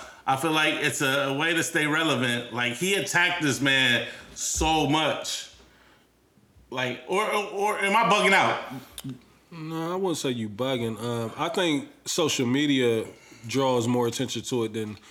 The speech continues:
Speaker 2: Boosie actually does. Like, I think in the beginning, he was super bothered by it, but I think now more so, anytime Lil Nas does something, people are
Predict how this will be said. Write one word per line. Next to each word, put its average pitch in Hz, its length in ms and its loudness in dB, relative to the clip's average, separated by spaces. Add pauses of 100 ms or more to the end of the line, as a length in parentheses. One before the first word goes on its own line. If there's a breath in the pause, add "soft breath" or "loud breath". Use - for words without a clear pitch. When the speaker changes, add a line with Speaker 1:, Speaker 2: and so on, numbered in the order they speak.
(320 loud breath)
Speaker 2:
Boosie 123 460 0
actually 127 400 -2
does. 127 460 -2
Like, 110 320 -2
I 131 100 -2
think 139 260 0
in 139 140 0
the 127 80 2
beginning, 135 680 0 (440 loud breath)
he 143 120 2
was 127 180 0
super 131 300 -2
bothered 127 420 0
by 131 280 2
it, 117 60 -4
but 120 120 0
I 127 80 0
think 120 260 -2
now 127 300 -2
more 120 240 0
so, 123 240 -2
anytime 123 500 -4
Lil 120 160 0
Nas 120 400 -4
does 120 260 -2
something, 120 400 -4 (440 loud breath)
people 127 440 -4
are 104 200 -4